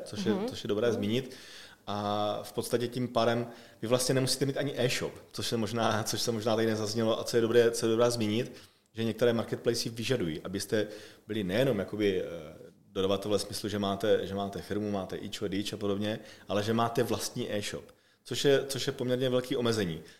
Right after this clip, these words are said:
Speaker 1: Nezdá se to, ale vy můžete mít, eh, například pouze pár produktů, a které víte, že jsou unikátní, že po nich je poptávka, ale na druhou stranu dělat kvůli tomu e-shop,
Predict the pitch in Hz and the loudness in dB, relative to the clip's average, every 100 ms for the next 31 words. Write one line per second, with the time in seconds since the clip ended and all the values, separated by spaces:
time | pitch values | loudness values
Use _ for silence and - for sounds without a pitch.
0 | _ - - 117 110 120 120 123 147 143 | _ -20 -10 -4 4 4 4 2 2 4
1 | 120 113 110 113 117 120 120 117 104 101 | 4 2 0 -4 -2 -2 -2 -2 0 2
2 | 101 104 104 - 120 117 113 117 120 123 | 0 -4 -6 -6 -4 -4 -4 -8 -8 -4
3 | 117 117 120 117 104 117 113 151 196 - | -2 0 0 0 -2 0 2 2 -4 -14
4 | _ _ - 101 101 104 101 - 117 113 | _ _ -8 -2 2 2 0 0 2 2
5 | 117 127 131 139 - 98 95 90 - 117 | 0 -2 0 -2 -2 -4 -2 -4 -4 -6
6 | 123 120 113 104 - 107 - 135 - 98 | -2 -2 -2 -4 -6 -6 -4 -4 -4 -4
7 | 90 - 127 147 151 117 110 117 120 117 | -4 -2 0 0 -2 -2 0 2 0 0
8 | 123 123 117 117 113 - 113 123 123 104 | -2 0 0 0 -2 -2 -4 -2 -2 -2
9 | 101 123 123 | 0 0 -2